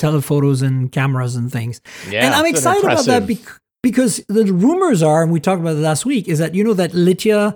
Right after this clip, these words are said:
Speaker 1: stacked pixel sensor that gathers more light in the same surface area is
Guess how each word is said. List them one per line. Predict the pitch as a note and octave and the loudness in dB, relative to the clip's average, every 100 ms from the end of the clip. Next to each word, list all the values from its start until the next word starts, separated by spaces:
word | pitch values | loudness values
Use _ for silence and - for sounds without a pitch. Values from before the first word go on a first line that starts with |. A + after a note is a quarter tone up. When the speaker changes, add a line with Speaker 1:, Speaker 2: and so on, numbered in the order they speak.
| - _ | -8 _
Speaker 1:
stacked | - - F#3 E3+ - - | -10 -4 -2 -2 -4 -6
pixel | F3 - G3 | -4 -4 -4
sensor | F3 F#3+ F#3 - G3 F#3+ | -2 -2 -4 -2 -2 -2
that | D#3+ C3+ _ | -4 -6 _
gathers | - D3+ E3 E3+ D3 | -4 -2 0 0 0
more | D3+ E3+ | 0 0
light | E3 E3 F3 | 0 -2 -4
in | D#3+ | -4
the | D3 | -4
same | D3 D#3 | -4 -4
surface | D3+ D#3 D#3 C#3+ | -4 -6 -8 -6
area | D#3 D#3+ D#3 D#3+ D#3 - - - | -4 -2 -2 -2 -6 -12 -20 -2
is | F3 E3+ | 2 2